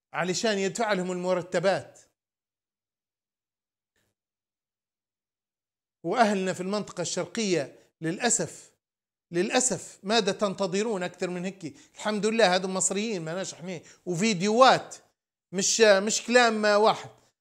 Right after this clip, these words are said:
ومصور هو بروحه مش مصوريننا. ويجيك بعدين واحد دماغه مركب بالغلط ويقول لك: "آه، عملية كرامة ومكافحة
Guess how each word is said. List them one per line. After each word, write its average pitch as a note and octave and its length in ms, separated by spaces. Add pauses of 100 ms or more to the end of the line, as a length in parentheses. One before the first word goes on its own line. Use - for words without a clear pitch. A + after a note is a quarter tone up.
(120)
ومصور A#3+ 540
هو C4+ 240
بروحه A#3 360
مش G3 160
مصوريننا. A3 680 (4000)
ويجيك F3+ 500
بعدين F3 400
واحد F#3 360 (1000)
دماغه E3+ 420
مركب F3+ 540 (200)
بالغلط F#3+ 640 (280)
ويقول E3+ 420
لك: E3 240
"آه، C#3+ 500
عملية D#3+ 540
كرامة D3+ 580
ومكافحة B2+ 720